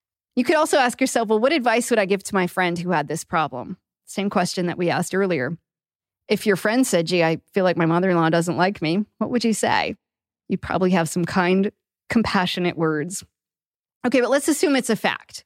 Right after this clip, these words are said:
Your mother-in-law has outright told you or your husband that she thinks you're not good enough. You have three options. First one is just work on trying to improve your relationship with her. You can't just go out there and accomplish a whole bunch of stuff that would make her start to see you as good enough, but you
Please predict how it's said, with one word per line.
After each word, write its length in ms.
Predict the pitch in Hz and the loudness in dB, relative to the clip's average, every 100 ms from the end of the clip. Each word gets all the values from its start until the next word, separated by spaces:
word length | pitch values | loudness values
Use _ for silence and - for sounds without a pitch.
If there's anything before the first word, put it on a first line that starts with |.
| - | -8
Your 120 | 196 | 0
mother-in-law 500 | 196 202 214 196 185 | 0 2 2 2 2
has 220 | 185 165 - | 0 -4 -2
outright 360 | 190 175 190 165 | -2 0 -2 -2
told 280 | - 175 185 | -4 -4 0
you 260 | 226 220 | 2 4
or 160 | 202 180 | 2 2
your 160 | 175 180 | 0 2
husband 500 | 185 185 185 175 170 | 0 0 0 0 -2
that 200 | 170 - | -6 -6
she 160 | 196 | -6
thinks 280 | 190 185 - | -4 -4 -4
you're 100 | 185 | -2
not 220 | 175 170 | -2 -2
good 120 | 175 | 0
enough. 300 | 190 214 269 - _ _ _ _ _ _ - | 0 0 -2 -6 _ _ _ _ _ _ 0
You 100 | 277 | 2
have 160 | 262 | 2
three 240 | - 240 220 | -2 0 2
options. 840 | 123 - 165 156 180 - - - _ _ _ _ | 0 -4 -8 -8 -10 -12 -14 -16 _ _ _ _
First 240 | 285 320 285 | -2 0 0
one 120 | 262 | 2
is 220 | 247 233 | 2 0
just 220 | 262 - | -2 0
work 160 | 247 240 | 0 2
on 140 | 226 | 0
trying 260 | 220 202 208 | 0 0 0
to 180 | 233 202 | 0 0
improve 320 | 190 202 185 | 0 -2 0
your 100 | 185 | 0
relationship 600 | 170 160 - 156 131 113 | 0 0 -2 -6 -8 -12
with 140 | 101 | -12
her. 200 | 82 - _ _ _ _ _ _ _ 214 | -12 -14 _ _ _ _ _ _ _ -2
You 100 | 208 | 0
can't 300 | 220 202 - | 0 -2 -2
just 160 | 180 | -2
go 100 | 196 | 2
out 160 | 170 170 | 2 2
there 140 | 170 | 2
and 80 | 170 | 0
accomplish 520 | 156 165 170 175 160 | 0 0 0 -2 -2
a 40 | 160 | -2
whole 140 | 185 | 0
bunch 180 | 175 165 | 0 -2
of 80 | 165 | -2
stuff 260 | 160 170 | -2 -2
that 140 | 120 143 | -4 -4
would 140 | 156 | -2
make 240 | 165 175 | -2 -2
her 100 | 170 | -2
start 240 | 156 185 185 | 0 -2 -2
to 100 | 185 | -4
see 140 | - | -2
you 160 | 196 254 | 2 2
as 80 | 247 | 2
good 160 | 247 | 2
enough, 400 | 254 254 269 - | 2 2 -2 -4
but 220 | - 185 214 | -4 -2 0
you 320 | 202 202 | 2 2